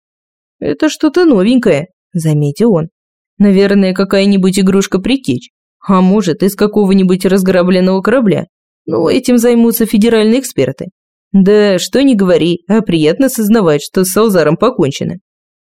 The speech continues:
«Благодаря вам, сэр», от души сказал Дэйн. Ван Райк вскинул брови. «Благодаря мне? Я только закончил дело, и если бы вы не подняли шум, все могло бы обернуться по-другому.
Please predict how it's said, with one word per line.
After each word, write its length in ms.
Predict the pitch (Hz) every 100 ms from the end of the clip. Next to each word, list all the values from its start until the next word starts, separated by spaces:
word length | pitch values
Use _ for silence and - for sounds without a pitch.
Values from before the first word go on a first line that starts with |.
| -
«Благодаря 500 | 175 175 185 196 214
вам, 260 | 220 196
сэр», 340 | 220 - 196 - _ _ _
от 140 | 165
души 300 | 147 143 151
сказал 380 | 139 - 151 220
Дэйн. 220 | 190 151 - _ _ _ _
Ван 200 | 151 151
Райк 220 | 151 151
вскинул 420 | - - 151 202
брови. 300 | 220 156 - - _ _ _ _ _
«Благодаря 580 | 190 185 190 185 185 180
мне? 360 | 190 160 175 247 _ _ _ _
Я 300 | - 185 247
только 320 | 240 247 240 247
закончил 520 | 247 247 254 294 311
дело, 320 | 208 131 - - _
и 60 | 190
если 500 | 196 185 220 - 190
бы 200 | 175 170
вы 160 | 175
не 140 | 202 175
подняли 440 | 185 202 175 160
шум, 300 | 151 165 175 -
все 200 | - 226
могло 320 | 190 190 190
бы 120 | 190
обернуться 520 | 185 185 185 185 185
по-другому. 580 | 180 185 262 220 135 156